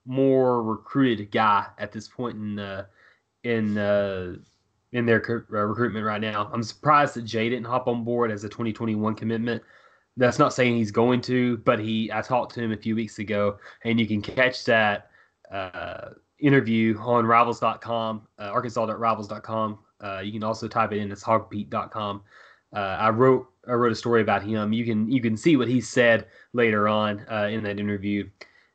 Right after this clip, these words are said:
Um, and then you also had Aaron Moore. That's a three-star linebacker, could be a four-star. He's really good. Out of Murfreesboro, Tennessee. Uh, Arkansas had success in that town.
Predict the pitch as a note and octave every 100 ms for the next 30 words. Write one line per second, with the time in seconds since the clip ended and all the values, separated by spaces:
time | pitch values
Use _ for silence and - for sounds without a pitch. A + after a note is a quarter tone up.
0 | - B2 B2 A#2+ A#2 A2+ A2 A#2+ B2 C#3+
1 | C3+ D3+ B2+ C3 C#3+ A#2+ A2 A2 - _
2 | G#2+ A#2 G#2+ G#2 B2+ B2 C3 A#2 A2+ A2+
3 | A2+ A2 A2 - D3 B2+ A#2+ G#2+ A2+ A2+
4 | - A2 G#2+ G#2 - _ _ _ C3 C3
5 | A2+ G#2+ A#2+ G#2+ G2+ G#2 G2+ - - G#2+
6 | G#2+ A#2 A#2 G#2 A2+ G#2+ A2+ G#2+ - A2+
7 | G#2+ G2+ _ - _ - G#2 G#2 A2+ G#2
8 | A2+ G#2+ A#2 G#2+ G#2+ - B2 - A2 A2+
9 | - - B2+ B2 B2